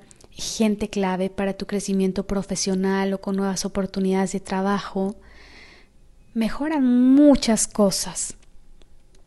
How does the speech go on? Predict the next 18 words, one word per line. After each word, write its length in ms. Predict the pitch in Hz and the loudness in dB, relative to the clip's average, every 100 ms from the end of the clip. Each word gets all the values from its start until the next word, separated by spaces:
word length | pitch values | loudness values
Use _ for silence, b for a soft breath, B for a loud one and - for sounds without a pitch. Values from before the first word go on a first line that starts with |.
| - _ - - - b b - - - - - | -20 _ -20 -20 -20 b b -20 -20 -20 -10 -4
Así 240 | 202 208 | -4 -2
es 100 | 196 | -4
que 100 | 208 | -2
bueno, 320 | 185 170 175 - - | -2 -4 -10 -18 -8
este 440 | - 220 - - 214 | 4 6 6 6 6
es 120 | 202 | 6
mi 120 | 196 | 4
mensaje 560 | 190 190 185 196 - 196 | 6 4 4 4 4 2
del 180 | 190 190 | 2 2
día 160 | 196 | 2
de 140 | 202 190 | 4 2
hoy. 340 | 196 269 320 B B B B B B B B - | -2 -6 -10 B B B B B B B B 0
Por 180 | 269 254 | 4 6
favor, 400 | 269 254 262 254 | 6 8 8 8
no 300 | 240 254 247 | 6 6 4
dejes 540 | 220 233 - 220 208 | 4 4 4 2 2
de 60 | 180 | 0
escribirme. 1000 | - - 208 196 196 190 196 214 294 | -2 -2 0 2 2 0 0 -2 -4